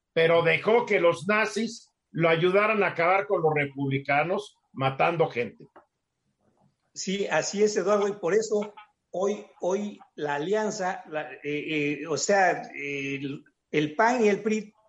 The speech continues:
Speaker 2: tienen diferentes colores, pero al final del día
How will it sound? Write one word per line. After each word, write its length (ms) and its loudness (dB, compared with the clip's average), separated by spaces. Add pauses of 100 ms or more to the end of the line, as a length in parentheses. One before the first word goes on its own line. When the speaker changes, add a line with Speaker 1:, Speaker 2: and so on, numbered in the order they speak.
(220)
Speaker 2:
tienen 340 2
diferentes 560 -2
colores, 480 0 (680)
pero 200 0
al 100 0
final 380 -4
del 200 -2
día 420 -6